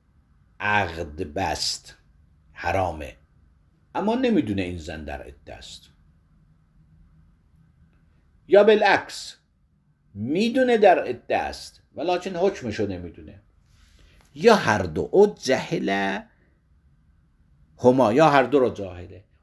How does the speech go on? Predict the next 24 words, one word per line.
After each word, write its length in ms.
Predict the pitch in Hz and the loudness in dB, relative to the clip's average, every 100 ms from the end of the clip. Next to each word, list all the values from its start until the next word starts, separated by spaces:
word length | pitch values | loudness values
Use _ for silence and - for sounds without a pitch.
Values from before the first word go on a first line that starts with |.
| _ | _
اون 180 | 180 190 | -8 -2
وقت 380 | 220 277 - - _ _ _ _ _ _ _ _ | 2 2 2 -8 _ _ _ _ _ _ _ _
صرف 520 | - - - 240 208 175 - | -16 -10 2 4 2 -4 -12
عقد 520 | - 202 226 214 202 190 | -2 2 2 2 -2 -2
حرمت 520 | 151 135 127 117 - | 0 0 0 -6 -4
ابدی 380 | 92 113 104 127 | -4 -2 -2 -4
نمیاره، 440 | 123 87 64 58 71 | -6 -6 -8 -12 -6
بطلان 400 | 107 - - 147 | -6 -4 -2 0
سر 220 | 143 143 | 2 0
جای 240 | 139 147 139 | 2 2 2
خودشه، 520 | 143 226 117 - 73 | 0 0 0 -4 -12
چون 200 | - 101 | -10 -6
عقد 260 | 98 117 120 | -4 -2 -2
باطله 420 | 131 127 202 156 | -2 0 0 0
در 180 | 101 80 | 0 -2
حال 200 | 82 73 | -6 -8
عده، 260 | 71 - | -10 -16
در 160 | 78 71 | -14 -12
هر 200 | 73 73 | -14 -16
حال. 160 | 71 - - - - _ | -18 -20 -20 -20 -20 _
«حرمت 720 | - - 247 240 240 247 262 - | -8 6 6 6 2 2 -2 0
ان 180 | 135 104 | 0 2
دخل 420 | 90 - 82 76 | 0 -2 -6 -6
بها»، 380 | 69 67 55 | -10 -14 -18